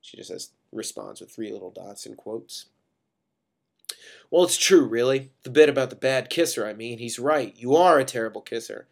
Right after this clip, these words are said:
You're too sloppy. I always have to wipe my mouth on my sleeve every so often." "You what?" "Well, I mean, I don't do it so, I do it so you don't notice. Though now that summer's coming, I'll have to wear short sleeves. I'm not sure what I'll do.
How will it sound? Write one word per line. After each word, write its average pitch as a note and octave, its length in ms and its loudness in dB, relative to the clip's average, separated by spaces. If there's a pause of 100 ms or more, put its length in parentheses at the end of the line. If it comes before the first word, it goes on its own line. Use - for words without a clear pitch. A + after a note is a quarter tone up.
You're C#3 100 -8
too F3 180 -2
sloppy. F3 600 -4 (240)
I - 60 0
always D#3+ 180 2
have E3+ 120 0
to C#3 60 -6
wipe D3 220 2
my D3 140 2
mouth C#3+ 380 -2
on C3 60 -10
my A#2 80 -4
sleeve D3 540 -8
every G#2+ 260 -8
so G#2+ 220 -8
often." - 440 -12 (260)
"You C3+ 120 -6
what?" D#3 460 0 (680)
"Well, G3 240 8
I D#3 40 4
mean, C#3+ 160 0
I A#2+ 100 2
don't A2+ 220 -4
do G#2+ 160 -6
it - 100 -12
so, A2+ 200 -8
I C3+ 80 2
do D3+ 220 4
it C#3 60 2
so C3+ 100 -4
you G#2+ 140 -8
don't F2+ 240 -14
notice. - 460 -20 (220)
Though F#3+ 160 2
now F#3 340 4
that E3 140 -2
summer's F#3 400 0
coming, A2+ 320 -8
I'll A2+ 200 -6
have C3 120 -4
to B2+ 60 -10
wear A#2 160 -2
short C#3 260 -2
sleeves. D#3+ 380 -4
I'm C#3+ 80 -6
not D3+ 120 -2
sure D3+ 160 0
what D#3 120 4
I'll C#3+ 100 0
do. C#3 340 -4